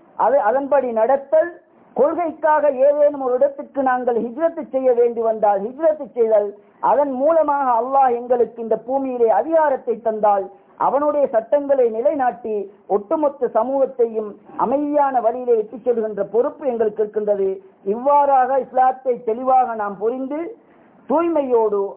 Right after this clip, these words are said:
அல்லாஹ்வுடைய திருப்தியை நோக்கி, அவனுடைய திருப்தியை எதிர்பார்த்து செயல்படுகின்ற ஒரு தூய்மையான இஸ்லாமிய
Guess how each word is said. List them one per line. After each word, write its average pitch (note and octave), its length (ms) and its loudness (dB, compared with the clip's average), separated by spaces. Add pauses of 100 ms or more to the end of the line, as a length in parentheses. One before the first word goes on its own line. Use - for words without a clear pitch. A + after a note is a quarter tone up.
அல்லாஹ்வுடைய C#4 680 0
திருப்தியை C4+ 440 -6
நோக்கி, A#3 760 -6
அவனுடைய A#3 440 0
திருப்தியை C4 360 -6
எதிர்பார்த்து B3+ 680 0
செயல்படுகின்ற A3 760 -2 (380)
ஒரு F#3+ 180 -6
தூய்மையான C4+ 640 -2
இஸ்லாமிய A#3+ 460 -2